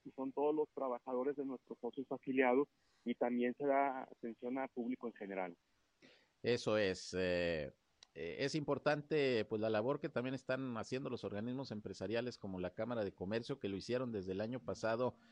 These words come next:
Speaker 2: pues, de facilitar sus instalaciones, ¿no? También para agilizar estos procesos que ahorita, <laughs> eh, sobre todo, pues, urge que más gente se vacune.
Speaker 1: Es un ayudarnos entre todos, Sergio, porque te-, todos ganamos.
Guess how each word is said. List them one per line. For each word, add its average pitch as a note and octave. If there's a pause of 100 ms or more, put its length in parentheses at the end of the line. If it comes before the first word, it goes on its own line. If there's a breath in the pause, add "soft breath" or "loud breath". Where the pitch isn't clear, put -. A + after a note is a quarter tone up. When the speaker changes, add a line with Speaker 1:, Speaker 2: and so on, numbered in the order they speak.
(140 loud breath)
Speaker 2:
pues, G#2
de G#2+
facilitar A2
sus E3
instalaciones, B2
¿no? C3
También C3
para C#3
agilizar A2+
estos D3
procesos C3
que G2
ahorita, C3+ (140)
<laughs> -
eh, F#2+
sobre G#2
todo, C#3
pues, G#2
urge C3+
que G2+
más A2+
gente A#2
se G#2
vacune. E2 (880)
Speaker 1:
Es E3+
un F#3
ayudarnos E3
entre D3
todos, D#3
Sergio, D3+
porque B2
te-, C3+
todos D3+
ganamos. A#2